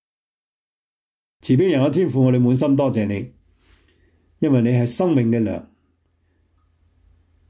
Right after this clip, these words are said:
昔日嗰啲以色列人食咗嗎哪，仲會再肚餓，仲會死。但今日我哋有生命嘅糧，我哋就有永生嘅盼望。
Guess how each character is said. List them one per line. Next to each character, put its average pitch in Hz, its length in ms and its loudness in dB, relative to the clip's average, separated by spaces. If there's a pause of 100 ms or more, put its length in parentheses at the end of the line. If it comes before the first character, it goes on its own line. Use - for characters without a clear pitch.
昔 202 220 0
日 160 60 2 (840)
嗰 143 120 -2
啲 156 80 2
以 147 160 0
色 143 120 0
列 170 100 0
人 107 120 -2
食 127 160 0
咗 160 80 2
嗎 127 220 0
哪， 98 360 -4 (540)
仲 123 200 0
會 123 100 2
再 123 220 -2
肚 113 200 -2
餓， 98 320 -4 (220)
仲 113 160 -2
會 107 100 0
死。 107 140 -4 (1000)
但 110 220 -8
今 139 180 2
日 107 200 -4 (560)
我 143 100 0
哋 139 60 2
有 131 160 0
生 175 300 -2
命 127 220 2
嘅 143 160 2
糧， 110 420 -2 (440)
我 120 100 -2
哋 113 140 0
就 104 80 0
有 104 160 0
永 104 240 -2
生 110 220 -2
嘅 101 80 -6
盼 92 260 -8
望。 90 260 -8